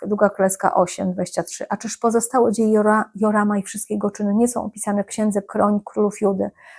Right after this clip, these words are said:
Druga Kronik szesnaście jedenaście. „Początkowe zaś i późniejsze dzieje Asy zapisane są wszystkie w Księdze Królów Judzkich i Izraelskich”. E, w Dziejach siedem czterdzieści dwa, czyli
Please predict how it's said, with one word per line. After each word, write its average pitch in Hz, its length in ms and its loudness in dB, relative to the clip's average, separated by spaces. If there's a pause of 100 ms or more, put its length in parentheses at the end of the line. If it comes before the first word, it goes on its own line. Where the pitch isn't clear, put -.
(320)
Druga 208 180 2
Kronik 208 380 0
szesnaście 196 420 -2
jedenaście. 190 520 0
„Początkowe 233 600 2
zaś 220 220 0
i 214 60 -4
późniejsze 226 500 0
dzieje 220 260 4
Asy 220 300 0
zapisane 214 460 -2
są 220 140 -8
wszystkie 214 400 -4
w 202 40 -6
Księdze 196 280 0
Królów 196 300 -6 (280)
Judzkich 208 320 -6
i 214 40 4
Izraelskich”. - 600 -2 (840)
E, 185 840 2
w 185 60 2
Dziejach 240 460 4 (120)
siedem 208 380 0
czterdzieści 196 580 -6
dwa, 180 440 2
czyli 208 180 -6